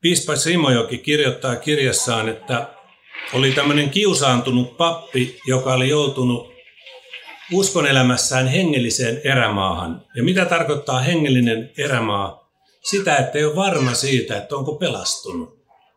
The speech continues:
Onko mulla asiat Jumalan kanssa kunnossa? Onko mun syntini annettu anteeksi? On mun nim-, nimi elämän kirjassa?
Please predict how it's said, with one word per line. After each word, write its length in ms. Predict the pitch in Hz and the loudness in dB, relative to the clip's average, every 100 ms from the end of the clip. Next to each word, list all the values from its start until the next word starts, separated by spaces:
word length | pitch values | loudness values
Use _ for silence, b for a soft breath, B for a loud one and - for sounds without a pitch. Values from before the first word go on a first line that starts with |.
| _ | _
Onko 200 | 196 196 | -6 -2
mulla 240 | 180 170 170 | 2 2 0
asiat 320 | 165 147 139 | 0 -2 0
Jumalan 400 | 147 131 117 104 | 0 0 0 -4
kanssa 280 | 113 - - | -8 -8 -2
kunnossa? 600 | 131 107 98 - - 117 - _ _ _ _ _ _ _ _ _ - | -2 0 -4 -8 -10 -12 -20 _ _ _ _ _ _ _ _ _ -6
Onko 160 | 170 | 0
mun 140 | 180 170 | 0 2
syntini 460 | 185 175 165 151 | 0 0 0 2
annettu 420 | 143 143 131 - 147 | 2 0 -2 -2 -2
anteeksi? 480 | 143 127 120 - | 0 0 -2 -2
On 80 | 147 | -6
mun 180 | 139 135 | -4 -2
nim-, 260 | 147 147 151 | 0 -2 -2
nimi 360 | 147 151 135 131 | -2 0 0 2
elämän 440 | 131 113 107 101 | 0 -2 -6 -8
kirjassa? 640 | 113 101 92 87 - - | -10 -10 -12 -10 -10 -10